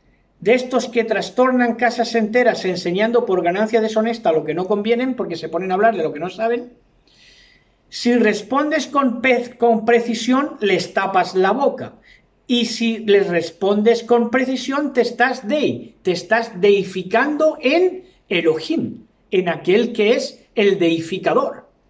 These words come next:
porque es Dios, es Elohim. Pero ¿qué pasa? Que para taparle la boca a estos que trastornan casas enteras enseñando por ganancia deshonesta lo que no conviene, ¿qué es necesario hacer? Exetazo,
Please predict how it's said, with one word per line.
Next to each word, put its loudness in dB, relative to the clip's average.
porque -4
es -6
Dios, -4
es -6
Elohim. -4
Pero 2
¿qué 0
pasa? 0
Que 2
para 4
taparle 2
la 2
boca 2
a 0
estos 0
que -2
trastornan 0
casas -4
enteras 0
enseñando -4
por -2
ganancia -2
deshonesta -2
lo 0
que -6
no -4
conviene, -2
¿qué 2
es -2
necesario 0
hacer? -2
Exetazo, -2